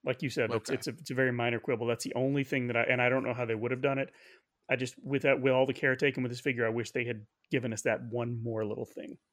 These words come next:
Speaker 2: Right.
Speaker 1: So
Speaker 2: Right.
Speaker 1: what do you think best exemplifies the line with this figure?
Speaker 2: You know, um, before we talked about the, the,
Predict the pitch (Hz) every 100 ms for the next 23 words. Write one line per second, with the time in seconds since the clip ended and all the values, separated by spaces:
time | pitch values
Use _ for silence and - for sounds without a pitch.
0 | _ _ _ _ _ - 101 85 71 -
1 | _ _ _ - 160 139 135 165 180 175
2 | - 165 156 120 147 147 117 131 131 127
3 | 139 120 113 107 113 120 107 - - -
4 | 92 202 - _ _ _ _ - - _
5 | - - - - _ 180 202 208 175 -
6 | - 156 135 123 110 98 - _ _ _
7 | _ _ _ 135 143 - 208 220 139 120
8 | - 127 - 98 90 - 98 92 90 -
9 | 101 95 92